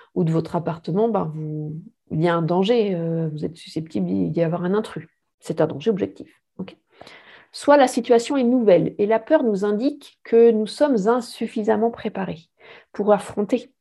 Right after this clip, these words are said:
cette nouvelle situation et que nous devons mieux nous informer, mieux nous entraîner, mieux nous préparer. Donc, dans ce cas-là, c'est par exemple, vous devez prendre la parole en public, vous devez présenter un projet à l'équipe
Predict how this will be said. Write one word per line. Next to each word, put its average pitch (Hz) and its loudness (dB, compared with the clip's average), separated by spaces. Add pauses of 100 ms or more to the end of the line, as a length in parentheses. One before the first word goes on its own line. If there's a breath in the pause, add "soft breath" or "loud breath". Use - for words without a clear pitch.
(200)
cette 185 -8
nouvelle 185 0
situation 185 -8 (640 loud breath)
et 226 2
que 254 4
nous 233 8
devons 226 4
mieux 214 4
nous 196 0
informer, 302 0
mieux 196 2
nous 170 0
entraîner, 214 0
mieux 214 0
nous 226 2
préparer. 262 0 (1080 soft breath)
Donc, 180 -2
dans 185 2
ce 185 -8
cas-là, 247 2
c'est 269 -2
par 202 0
exemple, 233 0
vous 214 -2
devez 202 2
prendre 277 -2
la 226 2
parole 226 2
en 220 2
public, 196 -4
vous 190 -4
devez 254 2
présenter 254 -2
un 269 0
projet 247 0
à 214 2
l'équipe - -6